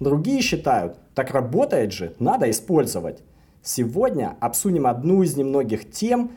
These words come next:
где у нас противоположные мнения. Продаёт ли секс в рекламе?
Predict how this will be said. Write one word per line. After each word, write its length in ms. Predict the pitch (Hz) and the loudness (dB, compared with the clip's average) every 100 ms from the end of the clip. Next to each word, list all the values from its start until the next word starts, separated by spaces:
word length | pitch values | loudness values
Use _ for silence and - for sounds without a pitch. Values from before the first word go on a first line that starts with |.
| - - | -14 -4
где 160 | 143 | 2
у 60 | 180 | 4
нас 200 | 160 180 | 4 2
противоположные 840 | 156 143 135 131 127 135 143 123 120 | 0 2 2 2 2 2 2 0 0
мнения. 540 | 120 120 107 87 - - - - - | 2 2 0 -4 -10 -18 -20 -14 -4
Продаёт 720 | 147 151 143 151 208 226 - | 0 2 2 4 2 2 -4
ли 140 | 135 | -4
секс 420 | 143 - 143 - 135 | -2 0 0 -2 -4
в 60 | |
рекламе? 560 | 127 120 127 90 80 | -4 2 2 2 -2